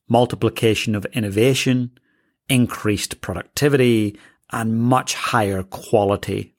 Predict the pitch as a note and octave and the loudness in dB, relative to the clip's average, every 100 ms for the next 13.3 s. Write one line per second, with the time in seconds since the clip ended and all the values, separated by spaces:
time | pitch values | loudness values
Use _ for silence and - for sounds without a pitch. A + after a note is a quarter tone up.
0 | - F#2 F#2+ G#2+ B2+ C#3+ D3 - B2+ A2+ | -12 -8 -8 -6 -2 2 2 2 2 2
1 | - G#2+ - - - - - - - C3 | 0 -2 -2 -6 -20 -20 -20 -8 2 2
2 | C3 - - B2+ C3 D3+ - - A#2+ G#2+ | 2 -2 0 2 4 2 0 0 2 2
3 | G#2 G2+ _ _ - A2 G2+ G2+ - - | 0 -2 _ _ -2 2 2 0 -6 -2
4 | A#2+ A2 G#2+ A2+ D3+ - - G2 F#2+ - | 0 2 4 4 4 0 -2 -2 -2 -6
5 | - - G#2+ G#2+ - A#2 C3 C3 G#2 G2 | -8 -4 -2 -2 0 2 4 2 2 0
6 | F#2+ G2+ A#3+ G3 - G2+ F#2+ F#2 - - | 0 0 0 -2 -2 -2 0 -4 -4 -2
7 | G2+ G2+ A2 A2 C3+ C4 - D#3+ - - | 0 0 0 0 0 -2 0 0 0 2
8 | B2 B2+ C3 A2 F#2+ G2+ G2+ A2 C#3+ C3+ | 2 2 0 -2 -2 0 0 0 -4 -8
9 | - - - B2 G#2 - - _ - G2+ | -16 -6 0 2 2 -4 -14 _ -4 -4
10 | - - C#3+ - - - - - - - | -4 -6 -4 -6 -10 -10 -10 -10 -14 -20
11 | - - A#2 - A2+ - G#2+ G#2+ - G#2+ | -8 -2 0 2 2 2 0 0 -2 -4
12 | - - C#3+ - E3 B2 - B2 A2+ - | -4 -2 -2 0 0 2 0 0 -2 -4
13 | A2 G2+ G2 | 0 0 -2